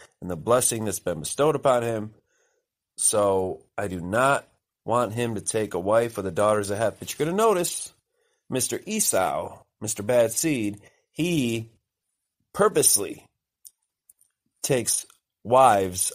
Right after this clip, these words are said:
of the daughters of the land just to tick off Rebekah, just to spite her. So that's why, again, God knew before they were both born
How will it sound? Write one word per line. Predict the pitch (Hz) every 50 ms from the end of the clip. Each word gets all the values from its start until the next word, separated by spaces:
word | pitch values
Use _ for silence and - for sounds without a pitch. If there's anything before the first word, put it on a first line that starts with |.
| -
of | - 127 139 131
the | 127 117
daughters | 110 120 120 117 113 110 104 104
of | 92
the | 101
land | 107 113 113 107 95 90 87 82 - - _ _ _ _ _ _ _ _
just | - 139 135 135 262 - -
to | 113
tick | - - 120 107 -
off | 131 139 139 117 98 90 87 - - - - _ _ _ _ _ _ _ _
Rebekah, | 101 98 90 101 92 85 - - - - - _ _ _ _ _ _ _ _ _ _ _ _ _ _ _ _ _ _ _ _ _ _ -
just | 110 107 - -
to | 98
spite | - - - - 147 143 151 135
her. | 104 95 - - - - _ _ _ _ _ _ _ _ _ _ _ _ _ _ _ _ _ _ _ _ _ _ _ _ _ _ _ _ _ _ _ _ _ _ _ _ _ _ _ _ _ _ _ - - - -
So | - - 113 104
that's | 98 104 104 107 101 - -
why, | 107 107 107 107 104 104 104 101 92 -
again, | - 98 92 107 104 104 101 98 98 95 90 - -
God | - 110 104 101 98 90
knew | 92 101 127 147 147 135 123 120 117 113 110
before | - - - - - 107 104
they | 104
were | 101 101 98
both | 92 104 98 95 - -
born | - 139 135 131 120 110 104 104 101 95